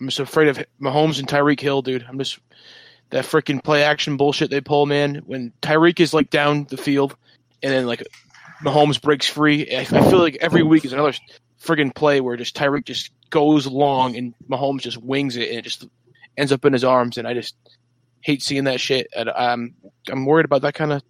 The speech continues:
kinda, like, big play shit. That's what I'm worried about. Like,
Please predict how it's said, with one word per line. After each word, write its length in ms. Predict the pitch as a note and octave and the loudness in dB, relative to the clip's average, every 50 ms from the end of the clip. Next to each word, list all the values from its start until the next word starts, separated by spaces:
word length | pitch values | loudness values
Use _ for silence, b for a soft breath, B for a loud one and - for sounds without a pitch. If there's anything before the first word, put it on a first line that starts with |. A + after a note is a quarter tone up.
| _ _ _ _ _ _ _ _ _ - | _ _ _ _ _ _ _ _ _ -8
kinda, 200 | - D3+ D3 C#3+ C#3+ | -6 -6 -6 -6 -6
like, 200 | C3+ C3+ C3+ B2+ _ _ | -6 -6 -6 -8 _ _
big 160 | - D3+ C#3+ | -4 -4 -4
play 220 | - - D3+ C#3+ C#3+ | -4 -2 -2 0 0
shit. 280 | - - A#2+ A2 G#2+ | -2 -4 -6 -6 -8
That's 640 | - _ _ _ _ _ _ _ _ _ _ _ - - | -10 _ _ _ _ _ _ _ _ _ _ _ -12 -10
what 60 | C3+ | -8
I'm 40 | B2+ | -6
worried 140 | B2 A#2+ A#2+ | -6 -6 -4
about. 320 | A#2 B2 A#2+ A#2+ - - - - - | -2 -2 -2 -2 -4 -8 -16 -14 -12
Like, 180 | - - - | -12 -12 -12